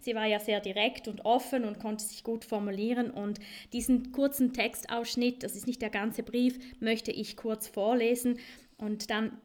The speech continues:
noch, äh, darauf eingehen, was jetzt eben der Zusammenhang von Religion und Gleichstellung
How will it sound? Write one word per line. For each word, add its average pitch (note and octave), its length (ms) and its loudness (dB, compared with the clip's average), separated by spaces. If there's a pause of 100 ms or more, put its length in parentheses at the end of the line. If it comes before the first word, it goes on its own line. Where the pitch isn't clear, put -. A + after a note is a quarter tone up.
noch, G3+ 400 -6
äh, G3 360 -2
darauf G#3+ 380 -2
eingehen, G#3+ 640 2
was G3 120 -4
jetzt G#3 140 -6
eben G3+ 360 -4 (320)
der G3+ 200 -2
Zusammenhang G3+ 720 -2
von G3+ 200 -6
Religion F#3+ 480 -4
und F#3+ 120 -8
Gleichstellung F#3+ 640 -4